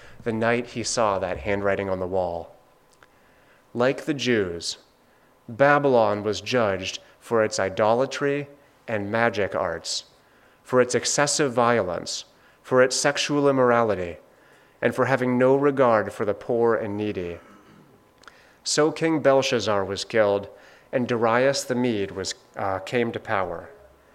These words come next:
And this prayer Daniel prays in the first year of Darius the Mede. So today we find Daniel reading his Bible. Um, would everybody please turn to Jeremiah chapter twenty-five, so we can read what Daniel was reading.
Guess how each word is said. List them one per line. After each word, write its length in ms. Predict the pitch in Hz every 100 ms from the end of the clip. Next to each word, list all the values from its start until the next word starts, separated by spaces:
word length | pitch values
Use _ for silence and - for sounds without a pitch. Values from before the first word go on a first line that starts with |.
| _ - _ _
And 160 | 127 120
this 240 | 139 -
prayer 400 | - 165 139 113
Daniel 380 | 110 127 127 131
prays 560 | 131 135 110 98 92 - - -
in 100 | 131
the 60 | 117
first 480 | - 165 156 -
year 180 | 120 104
of 120 | 101
Darius 440 | 101 107 104 104 -
the 80 | 107
Mede. 320 | 98 82 - - _ _ _ _ - - _ _ - - - _
So 160 | - 147
today 380 | - 147 135 147
we 140 | 170
find 440 | 175 143 131 127
Daniel 580 | 117 120 120 110 107 - - - _ _ -
reading 320 | 127 127 120
his 100 | 110
Bible. 420 | 98 92 76 - - - _ _ -
Um, 380 | 113 110 107 101 - -
would 140 | - 135
everybody 460 | 156 190 196 185
please 380 | 185 - 156 143
turn 340 | - 160 151 147
to 220 | 143 127
Jeremiah 600 | 107 123 131 127 123 120
chapter 320 | - 117 -
twenty-five, 680 | - 117 104 - 92 95 - - - - -
so 180 | - 143
we 220 | 131 147
can 200 | 151 147
read 220 | 131 120
what 140 | 107 90
Daniel 280 | 104 104
was 160 | 98 87
reading. 320 | 92 85 87